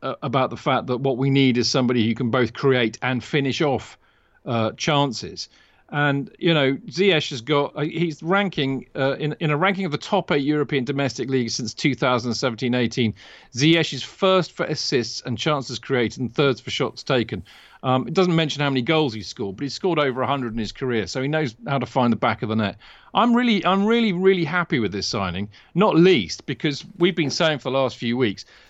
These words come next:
don't go and panic buy useless players who then get stuck on your books for God knows how long. Uh, you know, wait, be patient, but start doing your business now. Don't wait until,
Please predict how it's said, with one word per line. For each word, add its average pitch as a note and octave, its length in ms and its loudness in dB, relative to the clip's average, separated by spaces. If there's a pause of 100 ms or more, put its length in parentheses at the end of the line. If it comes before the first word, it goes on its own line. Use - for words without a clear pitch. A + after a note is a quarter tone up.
(140)
don't A#3 220 2
go D#3+ 160 4
and A#2 100 -4
panic C#3+ 400 -4
buy B2+ 420 2
useless C3 440 -4
players B2 400 2
who A#2 120 0
then A2+ 160 -2
get A#2 160 -6
stuck - 320 -2
on B2+ 80 -2
your A2 100 0
books - 300 -4
for - 100 -14
God G#2+ 280 -4
knows G#2 240 -2
how A#2+ 180 2
long. G2 320 -4 (380)
Uh, C#3+ 320 2
you D#3+ 140 2
know, C3 280 0
wait, D#3+ 500 0
be F#3+ 120 -2
patient, D3+ 560 -2
but C#3 140 -12
start E3+ 380 0
doing D#3 220 -2
your C#3+ 100 -2
business C3 440 -2
now. G#2+ 340 -2
Don't F#3 260 0
wait D3 200 2
until, A#2+ 380 -6